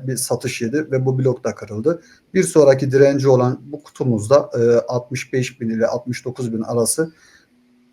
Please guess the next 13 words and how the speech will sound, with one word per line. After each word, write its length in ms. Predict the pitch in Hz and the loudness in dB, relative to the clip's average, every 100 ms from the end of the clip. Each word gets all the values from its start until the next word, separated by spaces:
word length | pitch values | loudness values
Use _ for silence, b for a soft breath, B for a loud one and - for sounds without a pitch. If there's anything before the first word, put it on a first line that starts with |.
| - | -4
günlük 380 | 139 147 180 | 2 4 4
bazda 360 | 156 143 139 165 | 6 6 6 2
sert 380 | 165 170 170 175 | 2 2 2 2
olarak 380 | 143 143 156 - | 2 2 0 -2
kırıldı. 440 | 147 135 104 92 - | 0 0 0 -6 -6
Evet, 300 | 139 143 151 - | -2 0 -2 -4
ama 240 | 139 143 | -4 -2
haftalık 420 | 135 135 156 156 | -2 0 0 0
olarak 300 | 131 143 143 | 0 -2 -2
henüz 240 | 139 143 131 | -2 -2 0
üzerinde 340 | 131 127 131 | 0 0 -2
kapanışımızı 640 | 131 131 113 110 123 127 | -6 -6 -6 -6 -6 -4
yapamadık. 580 | 170 151 139 101 - _ | -2 0 0 -2 -8 _